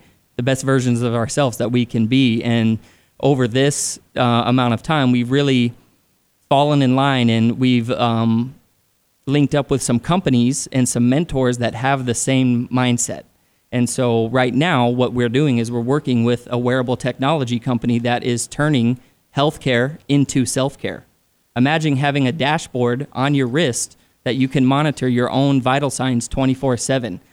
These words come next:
like we do in our car. You know if your tire pressure's low.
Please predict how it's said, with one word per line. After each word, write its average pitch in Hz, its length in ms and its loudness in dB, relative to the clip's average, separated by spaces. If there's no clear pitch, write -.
like 139 140 0
we 147 120 2
do 160 180 4
in 151 80 4
our 143 80 2
car. - 300 -4
You 143 140 2
know 180 200 4
if 180 120 -2
your 160 240 4
tire 147 380 0
pressure's 131 400 -6
low. 120 220 -6